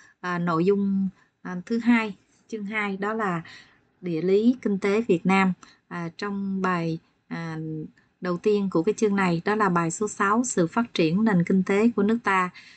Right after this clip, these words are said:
À, theo sách giáo khoa thì chúng ta sẽ, à, có hai phần, đó là,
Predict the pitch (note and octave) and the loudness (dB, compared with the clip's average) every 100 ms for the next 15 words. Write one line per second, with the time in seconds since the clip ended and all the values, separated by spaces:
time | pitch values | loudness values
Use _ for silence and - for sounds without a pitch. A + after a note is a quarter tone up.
0 | _ F#3 F3 E3+ G#3+ A#3 B3 C4 A#3+ A3+ | _ -10 -10 -6 -6 -4 -4 -2 0 2
1 | G#3 G3+ G3+ F#3 E3 G3+ A3 G#3+ G3 - | 2 2 2 2 2 -2 -2 -2 -2 -2
2 | E3 F#3+ A3+ A#3+ - - G3 F#3+ F3+ F3+ | -2 2 4 2 -4 -16 -8 -4 -4 -4
3 | F3 - F#3 G3+ B3+ B3 A3+ G#3+ G#3 - | -6 -2 2 2 4 4 2 0 -2 2
4 | G3+ F3 E3+ G3 A3+ G#3 E3+ | 2 2 0 2 2 2 0